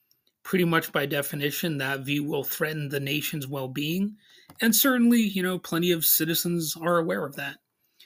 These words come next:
The United States has a long history of overcoming internal differences and working toward a common national identity.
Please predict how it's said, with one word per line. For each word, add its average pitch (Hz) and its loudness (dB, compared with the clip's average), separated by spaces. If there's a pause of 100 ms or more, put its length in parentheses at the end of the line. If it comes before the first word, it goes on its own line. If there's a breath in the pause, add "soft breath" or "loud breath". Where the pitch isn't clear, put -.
(340 soft breath)
The 156 -8
United 156 0
States 160 0
has 147 -6
a 147 -4
long 151 -4
history 160 -2
of 147 -6
overcoming 151 -4
internal 180 2
differences 208 0 (520 soft breath)
and 202 2
working 214 2
toward 202 0
a 185 4
common 175 -2
national 160 -6
identity. 180 0